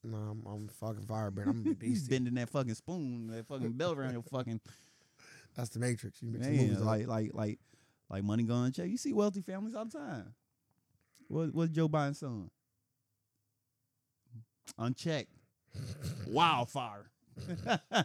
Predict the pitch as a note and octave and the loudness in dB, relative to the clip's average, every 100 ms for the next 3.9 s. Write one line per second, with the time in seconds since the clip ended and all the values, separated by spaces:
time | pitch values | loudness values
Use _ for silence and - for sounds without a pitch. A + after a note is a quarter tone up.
0 | - G3+ - - D#3+ _ - - - - | 4 2 2 -2 -6 _ -12 -10 -20 -20
1 | _ _ - - A2 A#2 B2 A2+ A2 G#2 | _ _ -12 -6 -4 -2 -2 0 -2 -2
2 | G2+ G#2+ G#2+ G#2 A3+ G2+ E4 E4 - E3 | -4 -4 -2 6 6 8 6 6 4 2
3 | D3 E3 A3 A3 C#3+ F#2+ - A2+ G2 | 4 6 6 4 -2 -10 -8 -6 -6